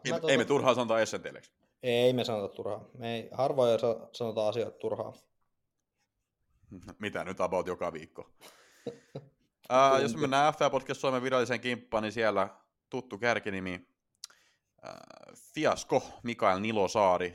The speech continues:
Speaker 1: tuhat yhdeksänsataakahdeksankymmentäyksi pistettä. Toisena F C Pullopojat, Anton Mönkäre.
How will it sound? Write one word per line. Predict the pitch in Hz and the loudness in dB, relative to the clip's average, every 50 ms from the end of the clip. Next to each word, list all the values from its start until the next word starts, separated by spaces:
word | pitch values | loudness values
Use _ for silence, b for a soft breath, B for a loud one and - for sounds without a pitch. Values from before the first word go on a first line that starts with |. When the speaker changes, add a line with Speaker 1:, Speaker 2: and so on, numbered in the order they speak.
| - _ _ | -10 _ _
Speaker 1:
tuhat | - 101 92 87 - | -6 -4 -4 -4 -4
yhdeksänsataakahdeksankymmentäyksi | 101 95 92 90 - - 95 87 90 90 87 - - 87 - 107 123 - - | -4 -6 -6 -6 -8 -8 -8 -6 -6 -8 -8 -10 -12 -12 -10 -10 -10 -8 -8
pistettä. | - 120 101 - 104 - _ - 107 92 - _ _ b b b b b b | -8 -8 -8 -8 -12 -14 _ -8 -8 -8 -8 _ _ b b b b b b
Toisena | - 110 107 101 90 92 92 92 92 95 | -4 -2 -2 -2 -2 -4 -2 -2 -2 -2
F | 92 | -4
C | - - 87 85 | -4 -6 -6 -6
Pullopojat, | 95 98 92 87 85 90 87 85 85 | -6 -6 -6 -4 -4 -4 -6 -6 -6
Anton | 87 85 - - 87 85 | -8 -10 -8 -10 -10 -8
Mönkäre. | 87 95 95 92 92 90 - 90 87 85 87 | -6 -6 -6 -6 -6 -8 -6 -6 -6 -6 -8